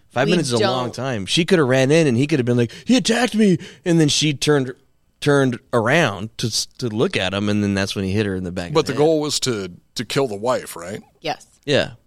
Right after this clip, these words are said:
Speaker 3: Okay, so we needed to frame the limo driver
Speaker 1: First.
Speaker 3: for the murder.
Speaker 1: To make sure he could pull it
Speaker 2: Right.
Speaker 1: off.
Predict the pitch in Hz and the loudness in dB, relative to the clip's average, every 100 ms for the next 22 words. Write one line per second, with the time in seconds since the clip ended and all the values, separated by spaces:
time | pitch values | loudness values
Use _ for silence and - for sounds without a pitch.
0 | - 131 117 101 - 113 110 104 113 139 | -4 -4 -4 -4 -4 -4 -6 -8 -8 -4
1 | 127 131 131 117 127 110 101 95 - - | -2 -2 -4 -4 -4 -4 -8 -10 -12 -6
2 | 123 139 131 117 127 131 104 101 95 90 | -4 -2 -4 -2 -2 -4 -4 -6 -8 -8
3 | 85 82 85 _ _ _ - 147 101 - | -12 -14 -18 _ _ _ 0 2 2 -6
4 | - 131 143 135 127 120 85 76 - - | -2 0 0 0 -2 -2 -6 -14 -14 -8
5 | 127 127 - 139 123 110 127 113 110 95 | -4 -4 0 2 2 0 0 0 0 -2
6 | 87 - | -4 -12